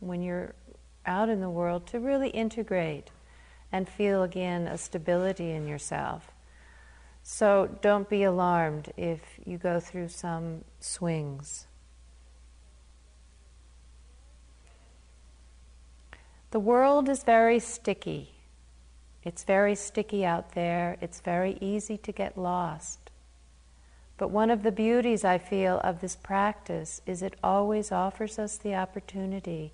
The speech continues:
to begin again. No matter how lost we get out there, or for how long, we can always begin again. There's always that opportunity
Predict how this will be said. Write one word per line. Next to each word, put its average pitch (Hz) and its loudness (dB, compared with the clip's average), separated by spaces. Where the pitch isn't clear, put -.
to 190 -8
begin 175 -2
again. 156 -8
No 185 0
matter 185 6
how 254 4
lost 247 4
we 196 -2
get 208 4
out 175 -4
there, 151 -8
or 170 4
for 180 -2
how 214 4
long, 208 0
we 190 0
can 196 -6
always 208 0
begin 170 -6
again. 185 -10
There's 175 -2
always 180 0
that 185 -2
opportunity 175 -6